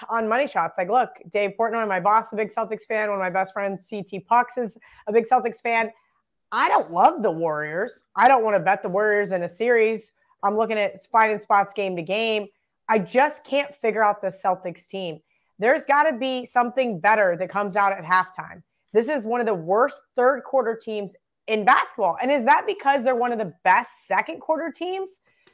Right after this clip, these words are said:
that they just, like, blow their load going into half and they're just exhausted? I mean, you're taking twenty-five minutes. You should be able to recoup, regame, and get out there.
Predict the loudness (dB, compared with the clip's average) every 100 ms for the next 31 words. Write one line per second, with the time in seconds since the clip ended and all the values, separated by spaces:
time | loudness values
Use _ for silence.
0 | _ 4 6 6 4 2 0 0 -8 _
1 | 0 4 6 4 4 2 4 4 2 0
2 | -2 -2 -4 -4 -2 0 0 -2 -4 -2
3 | -4 -8 -10 -10 -6 -2 0 -2 0 0
4 | 0 -4 -6 _ _ _ -4 0 0 0
5 | -2 -2 0 0 0 0 0 -2 -4 -6
6 | -2 -2 -2 -10 _ _ 2 4 4 0
7 | -2 -2 -4 -4 -6 -4 -2 -2 0 0
8 | -2 -6 -2 2 2 2 0 0 0